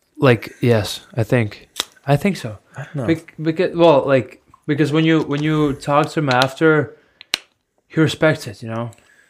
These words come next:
Speaker 1: I don't know, it, it, it's, it's weird that you say it, but, like, every time, like, when I talk to you and when, when you say you talk to him, I feel like he respects your opinion. And also he might respect your strategy of school because, dude,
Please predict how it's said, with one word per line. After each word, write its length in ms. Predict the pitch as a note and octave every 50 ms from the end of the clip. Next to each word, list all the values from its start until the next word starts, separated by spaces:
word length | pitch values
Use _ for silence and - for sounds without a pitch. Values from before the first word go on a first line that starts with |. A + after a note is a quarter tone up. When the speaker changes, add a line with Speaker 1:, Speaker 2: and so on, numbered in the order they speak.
| _ _
Speaker 1:
I 140 | D3 D#3+ F3+
don't 100 | F#3 E3
know, 20 | D3+
it, 200 | D3+ E3 D#3+ D3+
it, 180 | E3+ E3+ D#3 - -
it's, 200 | E3+ D#3+ D#3+ -
it's 240 | - - A#2+ -
weird 320 | - F#3 F3+ E3+ D3+ C3+ -
that 220 | C3+ C3 B2+ C3+
you 80 | C3+ B2
say 240 | A#2+ - D3+ D3 C#3
it, 120 | C3 A#2
but, 100 | C3 C3
like, 180 | C3 C3+ C3 -
every 240 | A#2+ B2+ D3+ D#3 D3
time, 280 | D3+ D#3 D3 C#3+ C3+
like, 300 | C3 B2 A#2 G#2+ - - _ - - - _ _ _
when 120 | - C#3+
I 60 | C3+
talk 340 | C3 C3+ D3 D3 D3 D3 D3+
to 100 | - D#3
you 120 | D#3 C#3+ C3+
and 100 | C3+ C3+
when, 260 | C#3 C3+ C3 B2+ B2+
when 180 | B2+ C3+ C3+
you 60 | C3+ B2+
say 200 | - - C#3+ C3+
you 120 | C3 B2+
talk 300 | - - C3+ C3+ C3+ C3+
to 140 | - C3+ B2
him, 340 | B2+ B2+ B2 A#2 A2+ G#2+ G2+ - _ _ _ _ _ _
I 60 | -
feel 160 | - C#3+ C#3
like 120 | B2+ A#2+ -
he 100 | - C3
respects 760 | B2 A#2 - - - - C3+ B2 A#2+ - - - - - - _ _ _ _ _ _ _ _ _
your 200 | D3+ D#3 C#3+ B2+
opinion. 500 | A2+ - - D3 D3 C#3+ B2+ A2+ A2+ A2+ -
And 380 | E3+ F3+ F#3+ F#3+ F#3 E3+ C#3 - - - _
also 320 | - E3+ F3+ F3+ - F#3 E3
he 100 | - E3+ D3+
might 300 | C#3 D3 D3+ D3 C#3 C3
respect 440 | B2+ - - - C#3 B2 A#2+ - -
your 360 | C3+ C3 B2+ A#2+ A#2 A2+ - - _ _ _ _ _
strategy 580 | - - - - D#3+ D3+ D3 C3 B2 G#2+ A2+ A#2
of 140 | A2 G#2+ G#2
school 260 | - - D3 D3 B2
because, 420 | A2 A#2 G#2+ - B2 A2+ G#2 -
dude, 200 | - - G2+ -